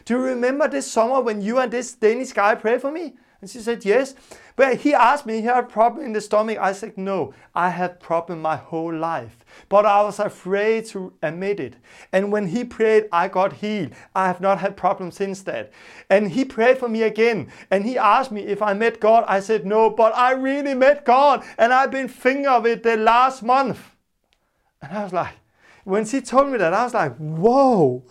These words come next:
So that experience I want to forget. God came. And she said, "Do you want to meet her?" And I said, "What do you mean?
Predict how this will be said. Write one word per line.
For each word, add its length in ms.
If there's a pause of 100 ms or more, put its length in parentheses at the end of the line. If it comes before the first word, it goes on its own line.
(380)
So 200
that 380
experience 680
I 120
want 320
to 120
forget. 800 (1120)
God 440
came. 460 (800)
And 140
she 160
said, 260
"Do 80
you 60
want 240
to 80
meet 240
her?" 320
And 100
I 40
said, 200
"What 160
do 60
you 80
mean? 360